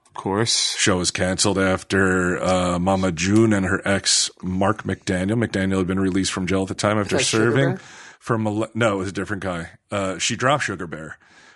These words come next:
Speaker 2: Her ex-boyfriend had got out of jail after serving time for molesting an eight-year-old girl, and that girl was one of Mama June's daughters.
Speaker 3: Oh, boy.
Speaker 2: What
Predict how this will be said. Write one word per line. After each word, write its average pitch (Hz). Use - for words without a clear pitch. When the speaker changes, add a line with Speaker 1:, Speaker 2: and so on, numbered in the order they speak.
Speaker 2:
Her 113
ex-boyfriend 117
had 101
got 104
out 107
of 98
jail 107
after 90
serving 107
time 107
for 98
molesting 95
an 98
eight-year-old 104
girl, 95
and 95
that 95
girl 113
was 87
one 95
of 87
Mama 92
June's 85
daughters. 87
Speaker 3:
Oh, 117
boy. 104
Speaker 2:
What 117